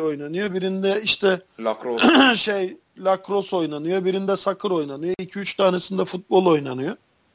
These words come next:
Speaker 1: Lise ha bu, şey değil. O, o, özel lise de değil, normal düz state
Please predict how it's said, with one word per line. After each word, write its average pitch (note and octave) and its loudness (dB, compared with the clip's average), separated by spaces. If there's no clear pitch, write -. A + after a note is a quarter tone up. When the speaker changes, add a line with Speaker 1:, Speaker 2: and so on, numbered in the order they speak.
Speaker 1:
Lise F#3+ 4
ha B3 6
bu, D3 0
şey F3+ -2
değil. G3 -4
O, - -8
o, D#3 -4
özel F#3+ 6
lise A3 2
de G#3+ 4
değil, D3 0
normal F3+ 2
düz G3+ -4
state - 4